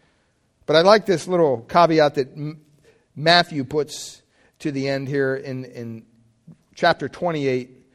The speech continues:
verse eight. It says, "So they departed quickly from the tomb with great," or with fear and what? Great joy.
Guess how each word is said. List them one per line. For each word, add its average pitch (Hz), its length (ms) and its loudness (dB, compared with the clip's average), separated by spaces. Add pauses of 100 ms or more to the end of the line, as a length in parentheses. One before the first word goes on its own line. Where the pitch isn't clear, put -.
(340)
verse 143 360 -2
eight. 127 520 -4 (460)
It 135 120 -8
says, 170 240 -2
"So 180 160 0
they 175 140 2
departed 196 420 4
quickly 190 320 0
from 170 140 -6
the 160 80 -6
tomb 175 460 -2
with 143 180 -4
great," 190 540 2 (300)
or 147 120 2
with 147 160 -2
fear 190 520 2
and 147 280 -6
what? 143 360 2 (280)
Great 185 520 4 (720)
joy. 117 520 -10